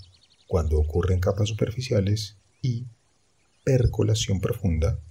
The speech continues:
cuando ocurre en capas internas del suelo. Cuando el agua cae muy rápidamente, es decir, a alta intensidad, una parte no llegará a infiltrarse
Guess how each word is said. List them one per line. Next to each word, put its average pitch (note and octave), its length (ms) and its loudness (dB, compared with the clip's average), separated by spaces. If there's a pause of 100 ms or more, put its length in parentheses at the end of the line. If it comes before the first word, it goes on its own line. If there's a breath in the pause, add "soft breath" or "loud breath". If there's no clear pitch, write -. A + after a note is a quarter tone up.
(240)
cuando D#2 300 -2
ocurre A#2 360 2
en F2 80 2
capas F2 340 0
internas D2+ 420 2
del D2+ 100 2
suelo. - 280 -4 (2500)
Cuando D2 280 -4
el D2+ 80 -6
agua E2+ 240 0
cae F2 240 4
muy F2 180 2
rápidamente, G#2+ 800 4 (720)
es D#2+ 160 -8
decir, D#2 340 -6
a D#2 40 0
alta D2+ 160 0
intensidad, G#2+ 540 4 (680)
una C3 200 2
parte A#2+ 300 4
no A2 140 4
llegará F#2+ 320 4
a D#2+ 80 4
infiltrarse F2 640 0